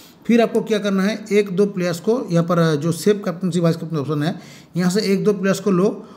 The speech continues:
और उनको रोटेशन में कैप्टनसी और वाइस कैप-, वाइस कैप्टनसी बनाते हुए टीम, मतलब टीम बना लो। उसके बाद आपको एक बार, और एक, अ, काम करना है कि यहाँ से जो चार ग्रैंड लीग्स के पिक्स हमने अभी बताया, इनको एक एक करके रोटेशन कर लो।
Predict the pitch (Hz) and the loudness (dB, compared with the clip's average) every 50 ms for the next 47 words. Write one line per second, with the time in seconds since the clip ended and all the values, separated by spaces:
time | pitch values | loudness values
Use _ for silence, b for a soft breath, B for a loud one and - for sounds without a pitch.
0 | B _ - 170 170 175 185 196 202 202 202 180 180 175 196 - 202 202 196 202 | B _ -8 -8 -4 -2 0 0 2 2 2 2 2 0 -2 0 0 2 2 2
1 | 214 - - 180 160 170 190 196 - - 190 165 165 165 - - 185 170 165 143 | 0 0 -4 -6 -6 -4 -4 -4 -2 -2 -2 0 -2 -2 -4 -6 -8 -10 -8 -6
2 | 156 160 160 - - 175 170 190 170 190 190 170 165 165 165 170 180 170 220 240 | -4 -4 -4 -4 -6 -8 -6 -6 -4 -4 -2 -2 0 -2 -2 0 0 0 0 0
3 | 226 - 175 180 196 196 - - - - - - _ _ _ _ _ _ _ _ | 0 -2 -2 -2 -2 -2 -4 -8 -14 -20 -20 -20 _ _ _ _ _ _ _ _
4 | _ _ _ _ - 180 185 196 190 170 190 214 214 196 170 139 127 120 113 110 | _ _ _ _ -6 -2 0 0 0 0 2 2 4 4 4 2 0 -2 -4 -8
5 | 110 - B B B B B - 180 170 - 254 226 226 220 214 208 - - 208 | -10 -12 B B B B B -8 -8 -4 0 2 2 2 4 2 2 0 0 -2
6 | 190 185 165 165 196 190 196 - - - - - - - 175 175 175 165 165 196 | -2 -2 -2 -4 -4 -4 -6 -8 -14 -20 -20 -18 -10 -8 -6 -6 -4 -2 0 2
7 | 226 226 214 208 202 - 190 190 180 170 147 185 180 175 170 170 170 151 156 156 | 2 4 2 2 0 0 -2 -2 0 0 -2 -2 -2 -2 -2 -2 -2 -2 0 -2
8 | 156 143 185 214 202 170 165 185 175 170 190 202 170 170 180 170 - 180 185 208 | -2 -2 -4 -2 0 2 2 2 2 2 0 -2 0 -2 -2 -4 -4 -2 -2 -2
9 | 202 180 185 180 180 165 170 - 180 165 170 170 165 - 156 147 151 147 147 151 | 0 0 0 0 -2 -2 -4 -4 -6 -4 -2 -4 -4 -4 -4 -6 -4 -4 -4 -4
10 | 143 143 139 139 135 131 160 214 - - B B B B B B B - 202 214 | -4 -4 -4 -4 -4 -4 -4 -6 -6 -10 B B B B B B B 0 2 2
11 | 233 233 247 - - 190 202 196 208 202 202 - 165 160 170 226 202 175 151 170 | 4 4 2 2 2 2 2 4 2 0 0 -2 -6 -4 -2 0 0 0 0 -2
12 | 151 151 147 135 117 117 110 110 110 110 | -4 -4 -4 -6 -6 -8 -10 -12 -12 -14